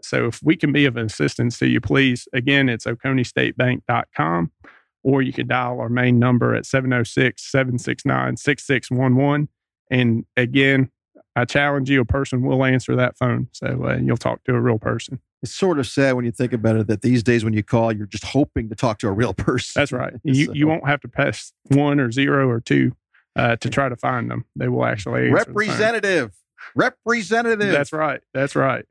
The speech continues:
Speaker 2: Uh, Philip, thank you so much for joining us.
Speaker 1: I had a great time, Mike. Thanks for having me.
Speaker 2: Philip Bernardi with the, uh, Chief Lending Officer at Oconee State Bank. And, uh, again, want to thank Trey, my producer, and want to thank you for listening as well. This has been Beyond the Cupola. If you want to listen live,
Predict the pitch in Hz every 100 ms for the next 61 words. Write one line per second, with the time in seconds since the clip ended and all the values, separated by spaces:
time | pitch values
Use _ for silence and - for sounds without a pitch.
0 | - 135 139 - 175 123 135 139 143 -
1 | 143 143 - 135 151 175 90 - - -
2 | 135 151 131 135 135 143 131 117 123 -
3 | 139 123 123 120 117 113 _ - 156 196
4 | 175 165 175 180 156 143 120 131 131 127
5 | - 180 - 156 160 156 160 151 160 180
6 | 156 135 123 - 147 147 - 143 139 143
7 | 175 226 147 120 117 117 120 113 - _
8 | - 131 151 143 139 143 135 - 143 143
9 | 139 127 131 151 151 165 147 131 127 139
10 | - 147 - 139 139 - 139 139 120 120
11 | 135 151 135 113 123 107 156 151 143 143
12 | 147 160 175 160 165 _ 175 175 - 196
13 | 240 226 143 139 131 147 143 147 - 151
14 | 131 135 160 190 247 208